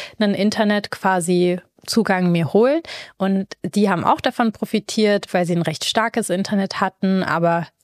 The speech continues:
ein bisschen was von den Kosten auf mich umlegen konnten und da die Wohnungen wirklich direkt nebendran war, war das gar kein Problem mit dem W lan. Geht zum Beispiel auch mit einem Verstärker super, ähm, und so hatte ich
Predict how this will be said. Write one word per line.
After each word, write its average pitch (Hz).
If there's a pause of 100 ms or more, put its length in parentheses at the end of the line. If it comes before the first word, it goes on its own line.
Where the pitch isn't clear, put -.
ein 190
bisschen 196
was 165
von 180
den 160
Kosten -
auf -
mich 185
umlegen 151
konnten 196
und 185
da - (120)
die 185
Wohnungen 208
wirklich 185 (340)
direkt 214
nebendran 185
war, 196 (280)
war 175
das 180
gar 165
kein 190
Problem 160
mit 139
dem 143
W 143
lan. 143
Geht 214
zum 208
Beispiel 185
auch -
mit 196
einem 156
Verstärker 214
super, 196 (380)
ähm, 180
und 165
so 175 (400)
hatte -
ich -